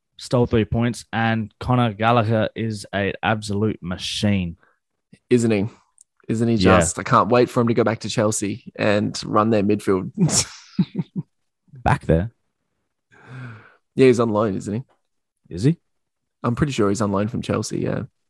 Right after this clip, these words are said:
Speaker 1: Are you sure?
Speaker 2: I think so. Did they sign him?
Speaker 1: I don't know. Should we Google this?
Speaker 2: Do you want to?
Speaker 1: I'm gonna
Speaker 2: This would be
Speaker 1: Google
Speaker 2: the
Speaker 1: it right
Speaker 2: fir-,
Speaker 1: now.
Speaker 2: this will be the first time. On, just about Palace.
Speaker 1: Yeah,
Speaker 2: Yeah,
Speaker 1: go
Speaker 2: it's
Speaker 1: on.
Speaker 2: that they're good,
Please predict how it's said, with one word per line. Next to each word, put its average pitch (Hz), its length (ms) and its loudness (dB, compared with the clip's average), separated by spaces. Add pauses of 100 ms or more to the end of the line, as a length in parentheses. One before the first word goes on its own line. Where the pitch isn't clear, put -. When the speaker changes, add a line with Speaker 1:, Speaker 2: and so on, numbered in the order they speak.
(760)
Speaker 1:
Are 85 80 -6
you 85 60 -2
sure? 95 320 -2 (960)
Speaker 2:
I - 60 2
think - 460 -2
so. 120 260 6
Did 127 100 2
they 127 120 4
sign 127 280 2
him? 107 180 -4 (760)
Speaker 1:
I - 160 -6
don't 87 140 -4
know. 104 200 -4
Should - 180 -10
we 92 60 -6
Google 104 300 -4
this? 190 220 -4 (1000)
Speaker 2:
Do 123 80 4
you 110 40 6
want 104 160 -2
to? - 180 -4 (460)
Speaker 1:
I'm 123 140 -2
gonna 139 80 6
Speaker 2:
This 123 80 4
would 139 60 4
be 127 60 6
Speaker 1:
Google 104 160 6
Speaker 2:
the 95 60 2
Speaker 1:
it - 20 6
right 120 80 6
Speaker 2:
fir-, 117 60 6
Speaker 1:
now. 95 240 0 (300)
Speaker 2:
this 139 160 0
will 135 60 0
be 131 60 4
the 120 60 2
first 117 260 0
time. 113 160 0 (460)
On, 202 300 4
just 196 240 0 (360)
about 135 300 6
Palace. 101 520 0 (200)
Speaker 1:
Yeah, 98 140 2
Speaker 2:
Yeah, 123 120 8
Speaker 1:
go 98 120 2
Speaker 2:
it's 104 200 0
Speaker 1:
on. 127 60 4
Speaker 2:
that - 140 -2 (420)
they're 139 200 2
good, 147 380 0